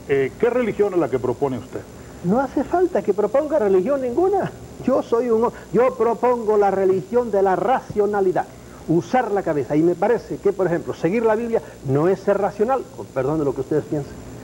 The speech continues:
Speaker 2: La Biblia está llena de irracionalidades. Pero vamos, se lo puedo demostrar con la Biblia en la mano. Las
Speaker 1: Sí.
Speaker 2: cosas que proponía
Speaker 1: No,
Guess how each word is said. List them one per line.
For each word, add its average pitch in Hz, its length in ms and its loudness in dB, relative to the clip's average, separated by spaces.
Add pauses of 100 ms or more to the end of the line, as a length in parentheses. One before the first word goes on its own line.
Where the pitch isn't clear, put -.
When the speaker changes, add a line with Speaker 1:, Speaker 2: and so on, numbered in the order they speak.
(160)
Speaker 2:
La 143 120 2
Biblia 143 380 2
está 160 220 -2
llena 190 280 4
de 196 120 2
irracionalidades. 180 840 2 (480)
Pero 143 140 0
vamos, 247 260 2 (220)
se 180 80 0
lo 151 80 0
puedo 214 200 4
demostrar 247 400 0
con 214 220 2
la 156 80 2
Biblia 220 240 2
en 214 40 2
la 180 80 2
mano. 294 260 -2 (280)
Las - 160 0
Speaker 1:
Sí. 165 80 0
Speaker 2:
cosas 196 220 0
que 214 140 2
proponía 180 420 2
Speaker 1:
No, 185 60 4